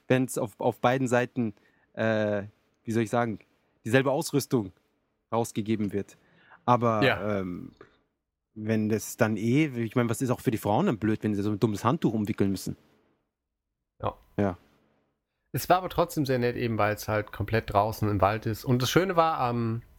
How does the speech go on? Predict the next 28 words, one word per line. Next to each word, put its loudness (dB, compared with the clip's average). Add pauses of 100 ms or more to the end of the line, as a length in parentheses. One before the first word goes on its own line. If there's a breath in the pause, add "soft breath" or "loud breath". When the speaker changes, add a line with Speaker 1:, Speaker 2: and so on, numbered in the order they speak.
(160)
Speaker 2:
äh, -2
an 0
dem -4
einen 2
Abend 0 (500 loud breath)
gab's, 2
äh, -6
noch 0
ein 4
Gewitter 2
in 0
der 0
Nähe. 0
Das -4
heißt, 2
also, 2
du 4
hattest -2
halt 2
relativ 0
viel, 0
äh, 2
Blitz, 0
äh, 0
Schauspiel 0
über 2
den, 0 (460 loud breath)
äh, 4